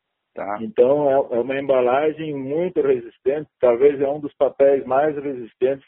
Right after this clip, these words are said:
Speaker 2: em uso, eh, no, no, no comércio,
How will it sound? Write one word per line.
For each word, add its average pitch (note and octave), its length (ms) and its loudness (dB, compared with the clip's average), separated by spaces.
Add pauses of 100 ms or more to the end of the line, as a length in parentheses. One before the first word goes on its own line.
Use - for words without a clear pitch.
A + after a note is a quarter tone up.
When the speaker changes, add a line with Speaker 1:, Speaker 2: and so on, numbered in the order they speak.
Speaker 2:
em B2+ 220 -8
uso, A2+ 960 0 (580)
eh, G2+ 300 0
no, G#2 280 -4
no, G2 320 -8
no G#2 200 -10
comércio, A2+ 520 -2